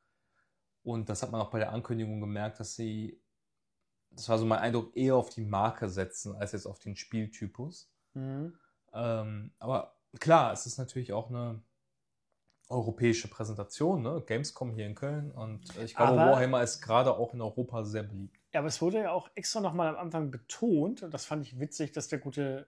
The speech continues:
Speaker 2: Key Jeff gesagt hat, äh,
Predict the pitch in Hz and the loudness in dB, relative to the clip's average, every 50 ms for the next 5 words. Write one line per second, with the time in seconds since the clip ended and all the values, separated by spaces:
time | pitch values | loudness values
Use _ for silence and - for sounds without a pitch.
0 | _ - - - 185 170 156 139 - 143 147 180 - - - _ _ _ _ _ | _ -14 -6 -4 -2 -2 -2 -2 0 0 0 0 -2 -6 -18 _ _ _ _ _
1 | - - - - - - - - - _ - - _ _ _ _ _ _ - 170 | -20 -20 -20 -20 -20 -20 -20 -20 -20 _ -20 -20 _ _ _ _ _ _ -6 -2
2 | 147 147 143 - 151 143 151 160 - - 165 170 165 - - - - - 160 143 | 0 0 2 4 4 4 4 4 2 2 2 2 0 0 -8 -10 -4 0 2 4
3 | 143 143 143 143 147 | 4 4 2 2 0